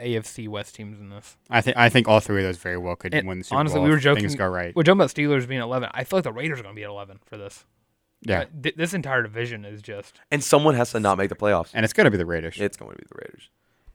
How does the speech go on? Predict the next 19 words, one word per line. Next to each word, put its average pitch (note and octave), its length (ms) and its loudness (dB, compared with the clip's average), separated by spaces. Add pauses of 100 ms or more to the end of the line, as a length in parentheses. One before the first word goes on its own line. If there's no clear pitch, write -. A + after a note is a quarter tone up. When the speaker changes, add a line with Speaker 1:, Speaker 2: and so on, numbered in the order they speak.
(160)
Speaker 1:
I F3 80 2
mean, E3 200 4 (520)
statistically, C#3+ 720 -4 (960)
all C3 100 -2
four C3 160 -6
of A2+ 60 -6
these - 80 -20
teams A2 100 -20
can G#2 80 -20
make G#2 140 -16
it. G2+ 180 -20
There's A2+ 420 -16 (200)
an B2 120 -12
extra, G#2 1000 -12 (160)
uh, - 20 -14
uh, G#2+ 140 -14
wild G#2+ 180 -14
card G#2+ 140 -20
spot. - 220 -20